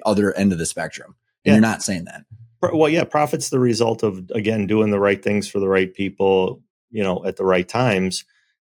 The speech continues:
Speaker 2: And if you're creating value, people will pay for value. Like, that's, that's always been true in business. If you have something of value, people will pay, you know, the, the right people will pay for it.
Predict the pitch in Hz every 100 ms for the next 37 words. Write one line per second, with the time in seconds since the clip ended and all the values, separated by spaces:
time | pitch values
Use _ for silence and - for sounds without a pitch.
0 | _ _ 107 101 101 98 - 101 113 110
1 | - 127 135 92 101 120 113 95 90 98
2 | 104 98 98 - 90 95 95 110 110 -
3 | - _ _ - 101 95 98 - - -
4 | 107 101 107 107 104 95 - 104 101 98
5 | 92 - 113 107 98 95 104 104 92 92
6 | - 95 - 95 104 110 - 110 95 104
7 | 98 87 90 95 92 90 - 92 92 90
8 | 92 - 98 95 98 90 90 87 104 95
9 | 110 110 - 95 - 90 90 - 95 87
10 | 50 - -